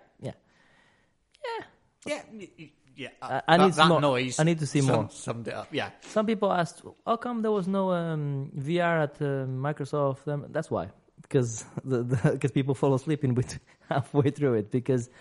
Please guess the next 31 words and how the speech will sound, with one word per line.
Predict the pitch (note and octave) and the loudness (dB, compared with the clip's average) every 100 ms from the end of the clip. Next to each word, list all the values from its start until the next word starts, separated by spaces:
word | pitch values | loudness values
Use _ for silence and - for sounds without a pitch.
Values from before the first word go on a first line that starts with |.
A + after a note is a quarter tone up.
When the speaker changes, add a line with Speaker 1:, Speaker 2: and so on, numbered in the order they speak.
| - - | -20 -4
Speaker 1:
the | C3+ | 2
games | D#3 D3+ | 4 4
don't | C3+ | 4
look | B2+ A2+ | 2 0
as | G#2+ | 0
good, | A2+ A2+ A#2 | 2 2 2
and, | B2 | 2
uh, | B2+ B2+ | 2 2
and | C#3 C3+ | 2 2
I | C3 | 2
think | D#3+ | 2
they | D#3 | 2
were | D3 | 2
trying | C#3+ C#3 | 2 0
to | C#3+ | 0
stay | |
on | C3+ | 0
message | D3 C3 G#2+ A#2 | 0 -4 -4 -4
on | G#2+ A#2 | 0 0
the | |
Xbox | A2 - A2 G#2 - | 0 0 -2 -2 -6
conference. | G#2 A2 G#2+ | -8 -8 -12
Speaker 2:
Yeah. | G2 - - - - | -14 -20 -20 -20 -2
Speaker 1:
And, | D#3+ D#3+ | 2 2
uh, | D#3+ | 2
but | F3 | 0
to | F#3 | 2
be | |
fair, | F3 G#3+ G3 G#3+ | 2 4 4 2
you | F#3+ | 2
know, | E3+ | 2